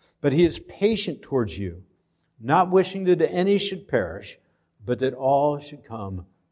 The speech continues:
to repentance." In other words,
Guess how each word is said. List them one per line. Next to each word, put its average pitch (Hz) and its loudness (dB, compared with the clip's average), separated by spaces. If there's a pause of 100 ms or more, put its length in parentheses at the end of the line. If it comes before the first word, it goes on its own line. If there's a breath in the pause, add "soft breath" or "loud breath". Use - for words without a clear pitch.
(100)
to 113 -14
repentance." 104 -10 (1120)
In 160 4
other 185 10
words, 185 8